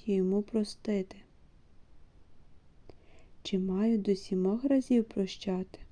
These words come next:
Ісус промовив до нього:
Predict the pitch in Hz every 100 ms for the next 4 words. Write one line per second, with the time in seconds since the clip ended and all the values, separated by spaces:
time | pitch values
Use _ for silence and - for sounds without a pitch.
0 | - - - - - - - - - -
1 | - - - - - - - - - -
2 | - - - - - 180 - 294 320 -
3 | 247 202 202 208 208 220 180 180 175 180